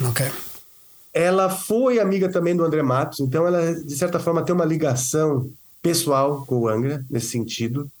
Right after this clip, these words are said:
Speaker 2: E o, o Fábio per-, per-, começou de, da mesma maneira, o Não Nós Já Temos, né? Ele pediu a ela, ela topou na hora, porque apesar de estar cuidando dos filhos, estar afastada há muito tempo,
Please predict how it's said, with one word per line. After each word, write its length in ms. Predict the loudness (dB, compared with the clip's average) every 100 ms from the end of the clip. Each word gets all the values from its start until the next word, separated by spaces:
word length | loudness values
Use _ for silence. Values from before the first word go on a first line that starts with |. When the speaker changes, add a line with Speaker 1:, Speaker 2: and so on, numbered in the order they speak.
| -20 -20 -20 -20 -20 -20 _ -4
Speaker 2:
E 240 | 0 2
o, 300 | 2 0 0
o 40 |
Fábio 300 | 0 0 0
per-, 320 | 0 0 0 0
per-, 280 | -2 -2 -6 -16 _ _ -2
começou 500 | 2 2 2 2 2
de, 160 | 2
da 300 | 2 2 2
mesma 240 | 2 2 2
maneira, 400 | 2 2 0 2
o 40 |
Não 120 | 2
Nós 180 | 2 2
Já 120 | 0
Temos, 360 | 0 0 0 0
né? 220 | 0 -2 -4 -18 -20 -4
Ele 200 | 0 0
pediu 480 | 2 0 2 2 2
a 100 | 4
ela, 300 | 4 2 2
ela 200 | 2 2
topou 360 | 0 -2 0
na 160 | 2 2
hora, 360 | 2 2 2 0
porque 340 | -2 -2 -2
apesar 440 | -2 0 0 2
de 100 | 0
estar 440 | -2 0 2 2 0
cuidando 320 | 0 0 0
dos 100 | 0
filhos, 460 | -2 0 0 2 2
estar 240 | 0 2
afastada 420 | 0 0 0 2 2
há 40 |
muito 200 | 0 -2
tempo, 340 | -2 -2 -2